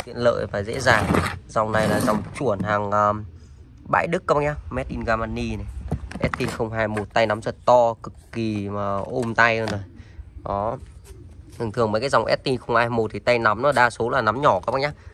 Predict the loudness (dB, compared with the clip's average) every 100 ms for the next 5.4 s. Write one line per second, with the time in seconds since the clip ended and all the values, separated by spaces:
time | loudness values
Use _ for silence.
0 | -18 -8 -4 -2 -2 -2 0 0 0 -2
1 | -4 -2 0 0 -2 -2 0 0 4 4
2 | 6 2 -2 -8 -14 -16 -16 -8 -4 -2
3 | -2 -6 -6 -6 -2 -4 -4 -16 -16 -16
4 | -16 -10 -4 -4 -4 -2 0 0 -2 -6
5 | -6 -4 -4